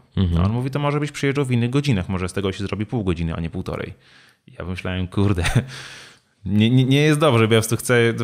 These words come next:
Speaker 2: no, muszę już odejść z tej firmy”, bo jednocześnie podpisałem już umowę w nowej firmie, więc nie, nie było już odwrotu. I mówię: „No, że, no niby tak, ale słuchaj, ta godzinna przerwa w trakcie dnia, to ja tak nie mogę”.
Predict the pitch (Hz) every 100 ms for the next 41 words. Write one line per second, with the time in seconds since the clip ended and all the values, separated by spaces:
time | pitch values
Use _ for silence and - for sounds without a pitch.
0 | 110 - 120 127 131 156 135 123 110 120
1 | 107 104 - 110 110 110 107 110 117 107
2 | 110 110 107 110 - 107 - 107 101 101
3 | - 104 98 98 95 101 104 98 92 98
4 | 90 95 101 98 - 98 98 98 95 92
5 | 98 92 85 101 101 - - 95 101 110
6 | 117 123 120 - 143 143 151 135 - 123
7 | 123 120 - - - 117 117 131 123 113
8 | 104 95 101 104 110 101 - 107 104 -
9 | 101 - 98 95 98 95 - 101 107 107
10 | 104 - 101 87 78